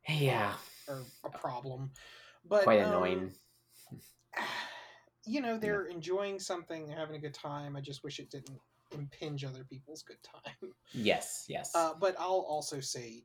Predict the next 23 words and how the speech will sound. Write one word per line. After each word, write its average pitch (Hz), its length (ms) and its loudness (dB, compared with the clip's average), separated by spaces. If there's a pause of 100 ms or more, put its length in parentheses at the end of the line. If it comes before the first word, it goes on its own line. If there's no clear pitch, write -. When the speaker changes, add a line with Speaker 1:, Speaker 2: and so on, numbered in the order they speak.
(120)
Speaker 2:
Deadpool - 520 -12 (340)
as 131 140 -14
well. - 320 -12 (600)
Speaker 1:
Okay. 202 300 2 (300)
Speaker 2:
Um, 160 480 -6 (920)
now, 160 440 0 (1400)
the 190 80 0
real 185 540 0
tricky, 208 460 -4 (400)
<laughs> - 400 -16
tricky 185 340 -2
round 143 360 -6
starts. 147 540 -4 (540)
Um, 156 520 0 (460)
so 196 180 2
we 185 120 6
Speaker 1:
Mm. - 20 -2
Speaker 2:
have 233 160 4
Harley 226 380 0
Quinn 214 280 -4
versus 170 540 -4 (160)
the 147 60 -8
Xenomorph 131 760 -6